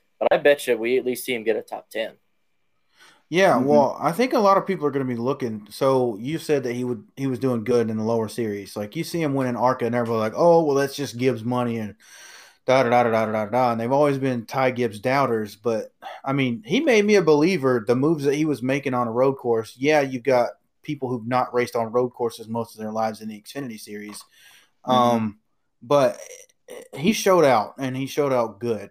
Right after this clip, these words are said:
Speaker 2: Um, if he can, if he can get a top ten, like you say, I, I would not be surprised. I'm gonna put him on a pedestal, though, and say that he can probably get a top five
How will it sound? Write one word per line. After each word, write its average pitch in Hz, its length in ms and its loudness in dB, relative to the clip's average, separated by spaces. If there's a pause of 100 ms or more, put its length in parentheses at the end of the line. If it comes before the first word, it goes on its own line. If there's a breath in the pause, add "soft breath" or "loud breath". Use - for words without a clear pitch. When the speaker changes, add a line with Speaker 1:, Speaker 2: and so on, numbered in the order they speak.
(120)
Speaker 2:
Um, 110 540 -6
if 120 160 -8
he 208 120 -4
can, 202 420 -4
if 131 180 -8
he 165 100 -2
can 170 220 -6
get 139 320 0
a 131 60 -4
top 143 320 -2
ten, 151 160 -2
like 143 180 -6
you 147 80 -6
say, 147 360 0
I, 123 200 -2 (120)
I 120 40 4
would 127 240 0
not 120 220 0
be 127 80 -6
surprised. 120 680 -2 (680 soft breath)
I'm 147 240 4
gonna 165 180 2
put 156 280 2 (120)
him 147 300 0
on 135 180 2
a 120 60 -2
pedestal, 135 480 -2
though, 156 280 4
and 127 140 -6
say 135 160 -2
that 127 80 -2
he 131 100 -6
can 127 140 -6
probably 123 440 0
get 113 160 -4
a 104 40 -12
top 107 300 -6
five - 240 -10